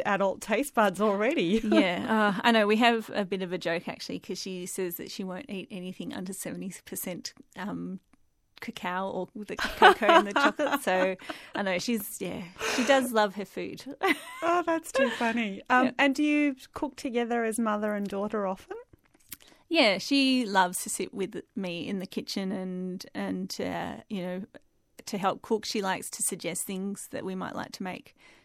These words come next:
Speaker 2: together as well. The, the next thing she wants to make is a, um,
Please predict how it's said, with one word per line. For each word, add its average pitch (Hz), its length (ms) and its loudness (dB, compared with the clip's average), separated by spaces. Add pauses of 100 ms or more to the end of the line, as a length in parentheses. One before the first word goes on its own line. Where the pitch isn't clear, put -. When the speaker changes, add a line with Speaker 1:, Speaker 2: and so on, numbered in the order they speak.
Speaker 2:
together 190 380 -4
as 185 200 -6
well. 196 240 -2
The, 208 280 -6
the 196 160 -10
next 233 260 -2
thing 208 160 -4
she - 140 -12
wants 190 260 -10
to 196 120 -8
make 185 300 -8
is 185 240 -6
a, 180 280 -8
um, 202 340 -8